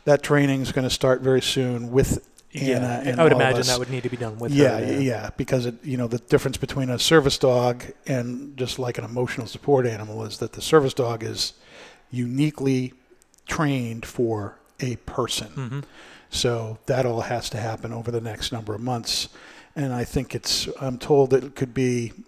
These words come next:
Speaker 1: upwards of about a year before it's actually got official papers, you know, and passed all the
Speaker 2: Yep, yep.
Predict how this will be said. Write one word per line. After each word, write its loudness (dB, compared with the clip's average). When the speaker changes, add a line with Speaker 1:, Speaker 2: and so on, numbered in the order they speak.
Speaker 1:
upwards 2
of -4
about 0
a -4
year 2
before -4
it's -8
actually -2
got -4
official 2
papers, -2
you -2
know, -2
and -10
passed -2
all -4
the -4
Speaker 2:
Yep, -8
yep. 4